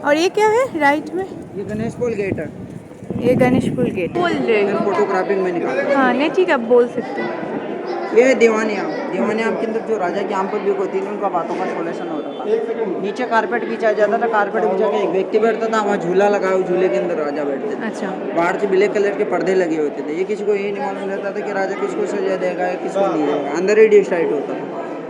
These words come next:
Speaker 2: इस दीवानी आम के अंदर फ़ोर्टी एट पिलर है, ठीक है? फ़ोर्टी एट पिलर के अंदर दो आर्ट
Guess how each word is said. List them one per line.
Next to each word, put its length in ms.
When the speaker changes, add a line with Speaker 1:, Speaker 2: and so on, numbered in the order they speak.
Speaker 2:
इस 80
दीवानी 380
आम 140
के 100
अंदर 240
फ़ोर्टी 240
एट 180
पिलर 320
है, 440
ठीक 120
है? 160
फ़ोर्टी 220
एट 180
पिलर 240
के 100
अंदर 220
दो 200
आर्ट 160